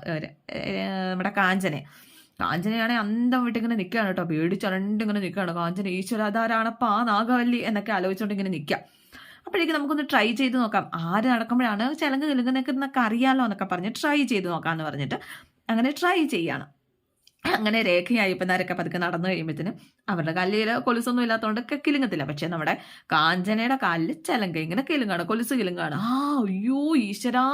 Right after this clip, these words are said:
എന്നൊക്കെ പറഞ്ഞിട്ട് നമ്മുടെ അയ്യപ്പൻ നായർ, ആ, പേടിക്കുന്ന പോലെയൊക്കെ കാണിക്കും കേട്ടോ. "അപ്പം നിന്റെ ദേഹത്ത് തന്നെയാ കൂടിയിരിക്കുന്നത് ഈശ്വരാ, ഇനി കാർന്നോർ ആരുടെ ദേഹത്താണോ കൂടിയിരിക്കണത്?" എന്നും പറഞ്ഞ് നമ്മൾ കാഞ്ചന പേടിച്ചിരണ്ട് നടക്കുക. അപ്പം, ഉം, കാഞ്ചന, ഏ, ഒരുമാതിരി അവസാനം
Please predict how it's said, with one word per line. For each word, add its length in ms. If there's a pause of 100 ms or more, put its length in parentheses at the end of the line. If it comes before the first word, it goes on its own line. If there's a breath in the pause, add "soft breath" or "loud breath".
എന്നൊക്കെ 280
പറഞ്ഞിട്ട് 360 (560 loud breath)
നമ്മുടെ 240
അയ്യപ്പൻ 460
നായർ, 260 (360 loud breath)
ആ, 120
പേടിക്കുന്ന 440
പോലെയൊക്കെ 260
കാണിക്കും 340
കേട്ടോ. 200 (140)
"അപ്പം 260
നിന്റെ 300
ദേഹത്ത് 340
തന്നെയാ 260
കൂടിയിരിക്കുന്നത് 600
ഈശ്വരാ, 340
ഇനി 200
കാർന്നോർ 600
ആരുടെ 280
ദേഹത്താണോ 460
കൂടിയിരിക്കണത്?" 640
എന്നും 200
പറഞ്ഞ് 180
നമ്മൾ 160
കാഞ്ചന 460
പേടിച്ചിരണ്ട് 560
നടക്കുക. 300 (640 loud breath)
അപ്പം, 200 (420)
ഉം, 180
കാഞ്ചന, 460 (720)
ഏ, 80
ഒരുമാതിരി 500
അവസാനം 360